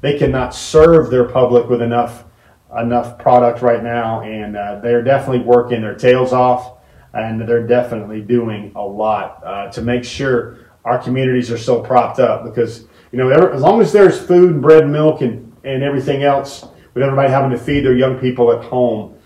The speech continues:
I think, I think people are all right. But when people start having to wonder and worry about, you know,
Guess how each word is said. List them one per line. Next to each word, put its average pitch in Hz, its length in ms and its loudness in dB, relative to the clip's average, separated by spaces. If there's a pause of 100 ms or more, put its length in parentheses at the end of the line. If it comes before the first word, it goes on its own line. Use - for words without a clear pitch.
(160)
I 123 120 -4
think, 156 340 -2
I 139 100 -8
think 160 300 -4
people 127 300 -2
are 113 160 2
all 113 180 0
right. 104 400 -8
But 110 180 -12
when 120 140 -8
people 160 320 -2
start 120 240 0
having 135 220 0
to 127 80 0
wonder 127 400 2
and 113 100 -4
worry 127 380 4
about, 110 500 -6 (400)
you 123 120 -14
know, 101 300 -16